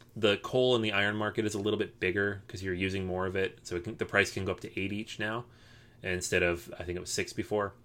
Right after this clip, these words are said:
So it is different and yet not different. If you know the game, you can skim through the rule book and pick these new rules up relatively quickly. There's a couple of little tweaks here and there that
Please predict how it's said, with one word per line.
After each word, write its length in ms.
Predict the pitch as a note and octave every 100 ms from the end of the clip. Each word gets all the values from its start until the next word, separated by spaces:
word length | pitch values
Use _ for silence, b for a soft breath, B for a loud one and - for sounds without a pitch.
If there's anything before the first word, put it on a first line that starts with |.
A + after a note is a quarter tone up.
| b b b b
So 320 | - B2 A#2 - -
it 140 | D3 D3+
is 460 | D#3+ D3+ - - - - - - - - - C#3 -
different 440 | F#3 G#3+ A#3+ A#3 -
and 180 | C#3 C3+
yet 200 | C#3+ C3
not 400 | B2 C#3+ D#3+ E3
different. 420 | E3+ E3+ G3 - - -
If 160 | A#2
you 100 | B2+
know 240 | B2+ B2 C#3
the 100 | C#3+
game, 500 | A#2+ B2+ D3 D#3+ D#3+
you 120 | A#2+
can 180 | F#2+ G#2 -
skim 520 | - - - A2 A2
through 180 | A#2+ A2+
the 80 |
rule 180 | G#2 A2
book 360 | A2+ A#2+ A2+ -
and 120 | E2
pick 200 | - -
these 200 | G2 F2
new 140 | F#2+
rules 240 | F2 E2+ F2+
up 160 | F#2
relatively 400 | G2 F2 E2+ F2+
quickly. 480 | F2 C3+ - D#3+ D#3+ - - -
There's 140 | G#2+
a 60 | A#2
couple 420 | A#2 - C3+ D3
of 80 | C#3
little 200 | C#3 B2+
tweaks 400 | - C3+ C3 -
here 140 | A#2+
and 140 | A#2 G#2+
there 320 | A2 B2 B2
that 220 | G#2+ F#2+